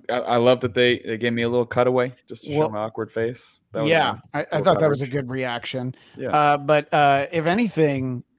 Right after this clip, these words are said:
Speaker 2: even if you didn't have any lines, the fact that you got this on-screen credit,
Speaker 1: I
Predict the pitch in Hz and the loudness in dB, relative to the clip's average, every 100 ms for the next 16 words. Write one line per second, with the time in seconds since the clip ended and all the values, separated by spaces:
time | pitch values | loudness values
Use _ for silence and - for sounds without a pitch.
0 | _ 180 190 208 170 151 170 147 143 156 | _ -4 0 0 0 0 2 0 -2 -4
1 | 143 123 139 147 120 110 - 139 131 135 | -4 -2 -2 -2 -4 -8 -2 -2 -2 -6
2 | 120 - 123 147 143 131 120 135 135 120 | -8 -10 -10 -4 -2 -2 -6 -8 -6 -8
3 | 117 - 113 104 127 113 92 _ _ - | -8 -10 -10 -10 -8 -8 -10 _ _ -14